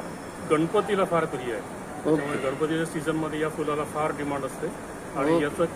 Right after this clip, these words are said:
Speaker 1: कटिंग कधीही लागते, कुठेही लागते.
Speaker 2: वा, वा.
Speaker 1: याचं फक्त तुम्ही पाण्यात ठेवायचं आणि ते लागते.
Speaker 2: आणि
Speaker 1: आणि याच्या पानाचा पण औषधी उपयोग आहे.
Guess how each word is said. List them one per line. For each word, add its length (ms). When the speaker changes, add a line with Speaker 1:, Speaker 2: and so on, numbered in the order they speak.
Speaker 1:
कटिंग 320
कधीही 480
लागते, 300
कुठेही 520
लागते. 300
Speaker 2:
वा, 160
वा. 140
Speaker 1:
याचं 180
फक्त 360
तुम्ही 160
पाण्यात 300
ठेवायचं 460
आणि 160
ते 140
लागते. 260
Speaker 2:
आणि 160
Speaker 1:
आणि 360
याच्या 240
पानाचा 640
पण 180
औषधी 380
उपयोग 340
आहे. 120